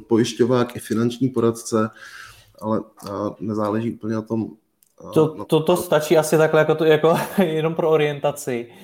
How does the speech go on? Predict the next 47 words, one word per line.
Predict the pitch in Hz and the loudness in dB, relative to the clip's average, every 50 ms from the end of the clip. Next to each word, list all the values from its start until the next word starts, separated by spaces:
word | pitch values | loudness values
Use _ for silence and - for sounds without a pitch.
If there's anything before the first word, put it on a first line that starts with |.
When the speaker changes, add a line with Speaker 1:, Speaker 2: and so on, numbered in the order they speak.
| - - - 196 - - | -20 -18 -18 -14 -2 -2
Speaker 2:
Pak | 120 120 - | -2 -2 0
jsi | - 151 | -4 -2
teda | - - 156 160 | 0 2 2 2
dělal | 156 156 165 165 | 4 4 2 2
nějaký | 165 160 156 156 - 165 | 2 2 0 0 -2 -6
svůj | 160 - 180 165 | -6 -2 -2 0
online | 156 156 147 151 147 147 143 | 0 0 2 0 0 0 -2
kurz | - - 135 127 - | -4 -4 -4 -4 -2
a | 156 139 | -4 -4
dneska | 139 139 - 151 147 | -4 -4 -4 -4 -2
tady | 151 147 143 147 | -2 -2 -2 -2
vedeš | 143 147 143 151 151 - | -2 -2 -4 -4 -8 -6
firmu, | - 151 139 135 139 147 | -6 -6 -4 -4 -4 -6
která | 143 - 135 135 139 139 | -6 -4 -2 0 0 2
má | 143 151 | 2 2
x | - - 139 - - | 2 0 -4 -8 -4
takových | - 147 - - 139 139 139 151 147 | -4 -4 -4 -2 -4 -2 -2 -2 -2
oddělení, | 139 135 131 135 135 131 131 127 127 131 | -4 -6 -4 -4 -4 -4 -4 -4 -6 -10
včetně | 123 - 131 123 127 139 135 | -10 -10 -12 -10 -6 -4 -2
vlastního | 131 127 127 - - 135 131 143 147 131 | -2 -2 -2 -4 -6 -4 -2 -2 -2 -2
vývoje, | 143 131 127 120 123 123 120 117 117 113 | 0 -2 0 2 4 4 4 4 4 2
docela | 113 110 110 - 123 123 127 | -2 -6 -6 -2 0 0 2
zásadní | 127 123 117 117 - - 127 120 123 127 135 | 4 2 2 2 2 -2 -2 -2 -2 -4 0
věci, | 127 131 131 131 - - 131 110 110 113 110 - 170 180 175 - _ - | 0 0 0 0 -2 -2 -2 -2 -2 -4 -8 -16 -18 -18 -18 -18 _ -4
která | 120 113 113 117 120 120 120 120 | 2 4 4 6 6 6 4 4
generuje, | 120 117 123 117 117 117 120 123 120 120 120 123 123 120 120 120 120 - - | 2 2 0 2 2 2 4 4 6 6 6 6 6 6 4 4 0 -6 -6
eh, | 123 123 120 120 123 127 123 120 120 120 _ _ _ _ _ _ _ _ _ - 131 | -4 -2 -2 0 0 0 0 0 0 -2 _ _ _ _ _ _ _ _ _ -6 -4
podstatnou | 120 - - 127 123 - 131 131 | -4 0 0 -2 0 0 -2 -4
část | 123 - 131 120 120 120 - | -2 2 2 2 2 2 -2
toho | 127 120 127 | -2 -2 -2
biznisu | 123 127 120 123 127 120 - - 117 | 0 0 -2 -2 -4 -8 -6 -2 -2
a | 123 | 0
není | 123 123 123 127 135 135 | 0 0 0 -2 0 0
jednoduchá. | 127 123 123 131 127 135 127 131 - 123 120 | 0 0 0 0 0 0 0 2 2 2 4
Bavíme | 120 120 117 120 117 113 | 4 2 0 0 -2 -6
se | - 107 | -8 -4
tady | - 120 120 120 | -2 0 2 2
o | 117 113 | 0 0
cookies, | - 131 123 127 - 131 123 123 131 127 | -2 -8 -8 -8 -4 -2 0 0 0 0
bavíme | 127 117 117 117 113 110 | 0 0 0 -2 -6 -8
se | 113 113 | -10 -4
tady | 113 120 117 117 | -2 0 2 2
o | 117 120 123 | 2 2 0
takových | 120 - - 113 113 - 127 120 | -2 -2 -4 -4 -2 -2 0 0
jako | 120 117 120 | 0 0 -2
technických | - - 120 - - 120 - - - 131 127 135 | -2 -4 -6 -4 -4 -10 -10 -6 -6 -4 -2 -2
věcech. | 143 135 - - - 110 107 104 | -2 -2 -2 -4 -6 -6 -6 -6